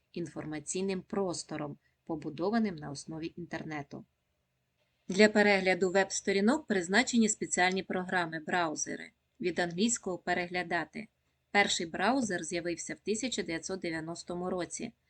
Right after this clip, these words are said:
Тривалий час одним із найпоширеніших браузерів був Internet Explorer, розроблений у тисяча дев'ятсот дев'яносто п'ятому році.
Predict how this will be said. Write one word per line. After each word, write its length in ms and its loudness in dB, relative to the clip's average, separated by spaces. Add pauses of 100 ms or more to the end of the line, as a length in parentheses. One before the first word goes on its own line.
(140)
Тривалий 400 -2
час 340 0
одним 340 -4
із 260 -2
найпоширеніших 1160 -2
браузерів 580 -2
був 160 -8 (100)
Internet 480 -4 (180)
Explorer, 600 -2 (360)
розроблений 760 0
у 60 -12
тисяча 420 -4
дев'ятсот 340 -8
дев'яносто 400 -8
п'ятому 440 -6
році. 380 -10